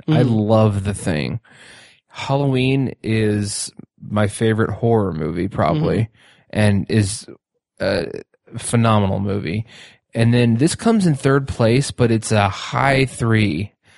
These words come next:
Speaker 1: because this is just such a fun ass movie, and it's
Speaker 2: <laughs>
Speaker 1: so, it's got just the right amount of camp,
Speaker 2: Mm-hmm.
Speaker 1: just the right amount of over the toppiness. It's got really fun, ahead of its time visual effects, which John
Speaker 2: Mm-hmm.
Speaker 1: Carpenter is known for.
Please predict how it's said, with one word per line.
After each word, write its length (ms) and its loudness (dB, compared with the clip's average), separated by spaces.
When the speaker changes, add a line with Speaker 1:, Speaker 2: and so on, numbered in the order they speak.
Speaker 1:
because 400 0
this 240 0
is 160 -2
just 220 2
such 260 0
a 80 2
fun 580 0
ass 360 2
movie, 480 0
and 100 2
it's 200 0
Speaker 2:
<laughs> 20 -6
Speaker 1:
so, 580 0
it's 180 0
got 240 0
just 340 -4
the 80 2
right 240 2
amount 300 2
of 80 -4
camp, 480 -2
Speaker 2:
Mm-hmm. 320 -2
Speaker 1:
just 220 -2
the 100 2
right 200 2
amount 280 4
of 140 0
over 300 0
the 100 0
toppiness. 960 0
It's 140 -2
got 500 -2
really 440 2
fun, 640 0
ahead 340 0
of 140 2
its 180 -4
time 400 2
visual 400 2
effects, 460 -2
which 100 -2
John 200 2
Speaker 2:
Mm-hmm. 80 -2
Speaker 1:
Carpenter 340 0
is 100 -4
known 220 -2
for. 360 -2